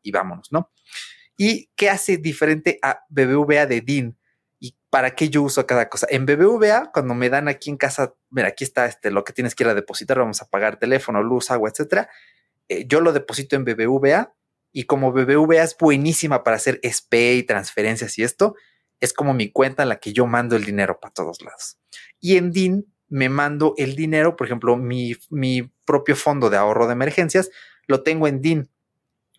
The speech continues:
porque DIN hace dos cosas. En tu cuenta líquida, es decir, lo que puedes pagar con tu tarjeta y todo esto, te genera rendimientos, te genera la mitad de cetes, ¿sí? cetes da un rendimiento anual, es inversión gubernamental, ¿vale? Es muy segura. Te da un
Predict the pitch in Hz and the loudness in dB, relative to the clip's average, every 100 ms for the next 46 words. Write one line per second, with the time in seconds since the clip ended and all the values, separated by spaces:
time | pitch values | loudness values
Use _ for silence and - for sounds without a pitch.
0 | - 127 - 131 151 143 - 117 - 120 | -4 -2 -2 -2 -2 -2 0 -2 -2 -6
1 | - - - 135 127 139 - 185 196 165 | -8 -10 -6 -6 -4 -4 0 0 0 -2
2 | 156 147 156 180 - _ - 117 120 - | -6 -8 -2 -2 -4 _ -8 -6 -4 -4
3 | 123 113 - - 123 120 - 110 110 - | -2 -4 -4 0 0 0 -6 -2 -2 -4
4 | 107 104 - 101 - 107 110 104 98 107 | -10 -6 -4 -4 -4 -4 -2 -4 -2 -2
5 | 107 110 - 170 - _ _ _ _ - | 0 0 -2 -4 -4 _ _ _ _ -6
6 | 139 139 139 156 143 113 104 104 123 135 | -2 0 2 0 -2 -6 -8 -6 -2 -2
7 | 110 - 98 123 131 143 123 107 110 117 | -4 -10 -6 -2 0 2 0 -2 -2 -2
8 | 110 - 131 - 98 - - - - - | 0 0 0 -4 -14 -16 -16 -10 -8 -2
9 | 123 120 127 120 117 120 113 107 104 107 | 0 2 0 2 0 -2 -4 -4 -6 -4
10 | 131 131 127 131 - - - 127 - - | -2 0 0 -2 -6 -8 -4 -2 -4 -4
11 | 143 127 107 135 131 117 101 92 92 - | 0 0 0 0 2 2 0 -2 -4 -6
12 | 87 95 117 135 113 104 104 92 87 - | -6 -2 -2 0 -2 -2 -2 0 0 -4
13 | - - _ _ 120 117 135 151 | -14 -20 _ _ 0 2 0 0